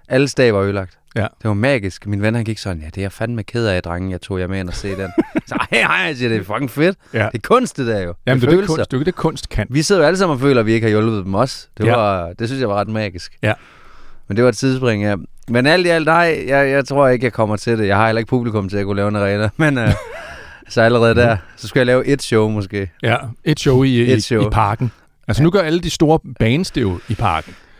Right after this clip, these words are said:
Speaker 1: Ja.
Speaker 2: Og tænker, "Fuck it, nu
Speaker 1: Det
Speaker 2: går
Speaker 1: kommer an
Speaker 2: vi
Speaker 1: på, hvad
Speaker 2: all
Speaker 1: man
Speaker 2: in."
Speaker 1: gerne vil. Det kommer an på, hvad man gerne vil.
Speaker 2: Mhm.
Speaker 1: Altså, det er jo det. Jeg kan huske, Madison sagde jo, at Anden på Coke blev lavet, fordi han fik at vide, at man ikke kan lave stand-up uden at interagere med publikum.
Speaker 2: Ja.
Speaker 1: Og så var han sådan, "Hold my beer."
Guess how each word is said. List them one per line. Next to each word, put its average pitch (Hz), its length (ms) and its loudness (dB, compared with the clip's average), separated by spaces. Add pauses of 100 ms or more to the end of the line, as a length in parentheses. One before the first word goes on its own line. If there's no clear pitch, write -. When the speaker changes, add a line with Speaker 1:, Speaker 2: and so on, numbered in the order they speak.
Speaker 1:
Ja. 95 60 -12 (440)
Speaker 2:
Og - 80 -8
tænker, 101 160 -2
"Fuck 165 260 2
it, - 220 -2 (340)
nu - 60 -10
Speaker 1:
Det 135 80 0
Speaker 2:
går 110 60 2
Speaker 1:
kommer - 0 -
an 127 80 0
Speaker 2:
vi 120 40 2
Speaker 1:
på, - 40 4
hvad - 20 4
Speaker 2:
all 139 80 2
Speaker 1:
man 131 60 0
Speaker 2:
in." 120 60 0
Speaker 1:
gerne 135 220 2
vil. 143 240 0 (400)
Det 107 80 -8
kommer 120 120 -8
an 131 60 -10
på, 131 40 -12
hvad 127 120 -10
man - 20 -16
gerne 120 180 -8
vil. 120 180 -8 (120)
Speaker 2:
Mhm. 113 220 -2 (640)
Speaker 1:
Altså, 92 300 -4 (520)
det 107 80 -2
er 104 40 2
jo 101 100 2
det. 113 220 -2 (320)
Jeg 107 120 -4
kan 107 80 -2
huske, 120 260 -4
Madison 123 300 -4
sagde 107 140 0
jo, 104 60 4
at 107 40 4
Anden 113 140 0
på 95 60 -10
Coke 110 220 0
blev 104 120 -4
lavet, 92 200 -4
fordi 101 100 -8
han 92 100 -6
fik 92 140 -6
at 87 60 -6
vide, 92 100 -4
at 98 60 -4
man 98 140 -4
ikke 104 120 -8
kan 101 120 -6
lave 90 160 -6
stand-up 95 400 -6
uden 98 200 -4
at 98 80 -2
interagere 90 340 -6
med 82 120 -6
publikum. 101 380 -8 (360)
Speaker 2:
Ja. 87 120 2 (200)
Speaker 1:
Og 101 100 -8
så 98 80 -2
var 92 80 2
han 90 120 0
sådan, 90 200 -4
"Hold 95 220 0
my 92 180 -2
beer." 95 220 -4